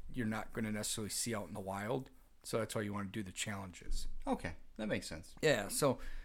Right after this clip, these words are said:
Speaker 1: there's a lot to the game, but, you know, it's, it's, it's a lot of fun. I mean, I'm, you know, I, like I said, I'm at level thirty. I, um, to get to my next level, I gotta get five hundred thousand points.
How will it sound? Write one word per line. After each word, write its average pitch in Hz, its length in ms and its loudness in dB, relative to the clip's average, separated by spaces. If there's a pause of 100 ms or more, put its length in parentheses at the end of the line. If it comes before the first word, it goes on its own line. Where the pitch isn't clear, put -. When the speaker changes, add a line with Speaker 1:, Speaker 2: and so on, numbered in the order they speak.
(140)
Speaker 1:
there's 240 140 2
a - 60 8
lot - 260 10
to 185 120 8
the 135 100 8
game, 107 340 2 (340)
but, 127 220 8 (140)
you 156 100 4
know, 123 160 4
it's, - 360 -2
it's, - 300 -6
it's - 160 -10
a 123 40 4
lot 113 140 2
of 101 60 -4
fun. 107 260 -2
I 139 60 4
mean, 104 160 0
I'm, 117 260 0 (480)
you 135 80 4
know, 120 320 4
I, 120 280 0 (200)
like 123 220 -2
I 113 40 2
said, - 180 0
I'm 135 120 4
at 120 120 6
level 120 220 8 (120)
thirty. 131 400 6
I, 117 260 2 (720)
um, 117 280 -4 (120)
to - 80 -4
get 127 160 4
to - 80 2
my 117 160 6
next 127 300 6
level, 110 280 2
I 107 100 2
gotta 110 160 0
get 104 140 -2
five 110 240 0
hundred 107 220 -2
thousand 107 380 -2
points. 104 560 -4